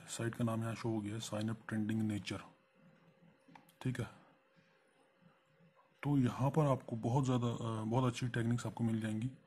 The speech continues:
यहाँ आपको स्टार्टिंग में ही कंटेंट बॉक्स मिल जाएगा जो आपका टाइम बचा देगा पूरा। Methods of making fertilizer देख लेते हैं, तो यहाँ पर आपको अलग-अलग चीज़ें मिल जाएंगी, ठीक है। जहाँ से मैंने अभी आपको एक टेक्निक बताई, यही साइट है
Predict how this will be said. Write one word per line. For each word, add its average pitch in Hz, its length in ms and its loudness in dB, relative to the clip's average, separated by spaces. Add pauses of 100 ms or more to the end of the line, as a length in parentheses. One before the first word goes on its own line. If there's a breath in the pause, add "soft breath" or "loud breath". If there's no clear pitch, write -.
(480 loud breath)
यहाँ 113 140 0
आपको 113 220 -2
स्टार्टिंग 120 460 0
में 117 80 2
ही 120 80 0
कंटेंट 110 380 -2
बॉक्स 110 300 -2
मिल 113 120 -2
जाएगा 110 320 -4
जो 110 220 -4
आपका 107 200 -6
टाइम 110 220 -2
बचा 110 200 -4
देगा 107 180 -4
पूरा। 113 320 -4 (480 loud breath)
Methods 113 440 -2
of 117 160 0
making 117 280 -2
fertilizer 110 480 -2
देख 113 160 -4
लेते 110 200 -6
हैं, 120 200 -6 (680 loud breath)
तो 131 80 0
यहाँ 120 200 2
पर 123 120 2
आपको 139 400 0
अलग-अलग 120 480 0
चीज़ें 113 260 -4
मिल 110 200 0
जाएंगी, 98 360 -8 (320)
ठीक 131 140 0
है। 123 140 -4 (720 loud breath)
जहाँ 113 140 0
से 113 140 0
मैंने 120 180 6
अभी 120 140 2
आपको 117 220 -2
एक 117 60 -4
टेक्निक 113 280 -2
बताई, 117 340 -2 (220)
यही 110 240 -2
साइट 107 300 -4
है 135 140 -4